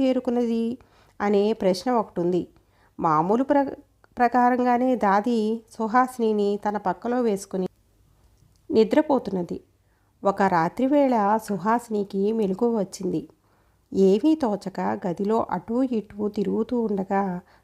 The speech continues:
సుహాసిని కాలు అక్కడ నేల మీద ఉన్న మీట పైన పడింది.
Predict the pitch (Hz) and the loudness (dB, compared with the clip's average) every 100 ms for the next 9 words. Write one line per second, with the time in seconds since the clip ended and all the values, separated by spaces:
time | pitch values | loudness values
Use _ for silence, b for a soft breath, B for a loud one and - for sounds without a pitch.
0 | _ - 180 208 214 214 196 190 185 180 | _ -4 0 2 2 0 -2 -2 -2 -2
1 | 180 220 208 190 - - 175 - 190 185 | 0 0 -2 -4 -8 -10 -10 -6 -2 -2
2 | 185 180 208 262 262 247 233 220 185 170 | 0 0 0 0 0 0 0 0 0 0
3 | 196 214 202 180 208 190 180 - | -2 -4 -4 -4 -4 -4 -6 -8